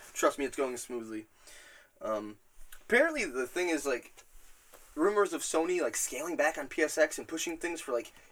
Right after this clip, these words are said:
E three next year. Uh, a source of mine, his hot take, and I also saw this in the leak thread a little bit, but a man said to me, "Dan, it's gonna be at the Game Awards,"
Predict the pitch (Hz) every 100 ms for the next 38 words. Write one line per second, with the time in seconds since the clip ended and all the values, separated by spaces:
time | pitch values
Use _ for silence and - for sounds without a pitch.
0 | - - 359 359 320 330 208 208 _ _
1 | _ - - - 135 160 - 175 226 262
2 | - _ _ _ _ _ _ _ - 117
3 | 113 113 - - _ _ _ _ _ _
4 | _ _ _ _ _ _ _ _ _ _
5 | _ _ _ _ _ _ - - - 202
6 | 196 - 143 143 143 143 143 135 131 _
7 | - 151 135 151 139 - 120 117 - -
8 | _ - 208 190 147 - 131 117 - 123
9 | 120 98 92 - 131 - 120 101 104 101
10 | - - - - - - - _ - _
11 | _ _ _ _ _ - 143 156 156 170
12 | 143 135 131 120 110 _ _ - 127 117
13 | 117 107 _ 123 123 120 117 107 107 107
14 | - - - - -